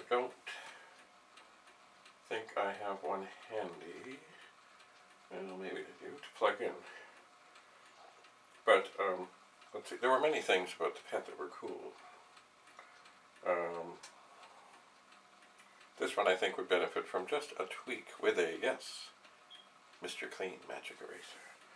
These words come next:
But if you wanted to work on it, have a look inside. Much like most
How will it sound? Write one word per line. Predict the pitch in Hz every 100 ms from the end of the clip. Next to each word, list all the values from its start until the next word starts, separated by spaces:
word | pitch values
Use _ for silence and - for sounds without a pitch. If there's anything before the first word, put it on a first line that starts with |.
| - - -
But | - -
if | -
you | 180
wanted | 151 123
to | -
work | - 269
on | - -
it, | - - - - - - - - - - - - - - - - -
have | -
a | 82
look | 85 -
inside. | 82 - 135 - - - - - - - - - - - -
Much | 117 -
like | 107 104 -
most | 113 139